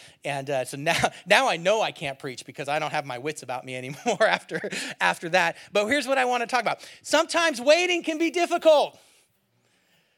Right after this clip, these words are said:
None of us enjoy waiting. None of us really wanna do that. And so it's funny because I like kinda breaking down words. And so I was looking for, like, what is it really, like, the definition of to wait?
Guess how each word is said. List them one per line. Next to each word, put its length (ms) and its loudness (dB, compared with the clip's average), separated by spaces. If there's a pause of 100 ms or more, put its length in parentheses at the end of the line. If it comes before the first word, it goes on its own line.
(180)
None 240 2
of 140 4
us 400 2
enjoy 800 2 (280)
waiting. 720 0 (100)
None 280 -2
of 120 0
us 280 2
really 320 -6
wanna 280 -4
do 140 -10
that. 160 2
And 100 -12
so 160 4 (180)
it's 140 0
funny 240 0
because 220 -4
I 80 2
like 280 2
kinda 240 -2 (200)
breaking 420 -4
down 260 -4
words. 400 -4 (220)
And 100 -4
so 100 2
I 80 6
was 140 -2
looking 300 0
for, 260 0
like, 160 0
what 180 2
is 120 -8
it 80 -10
really, 320 -2 (200)
like, 160 4
the 140 -4
definition 540 0
of 200 -4
to 120 -6
wait? 260 0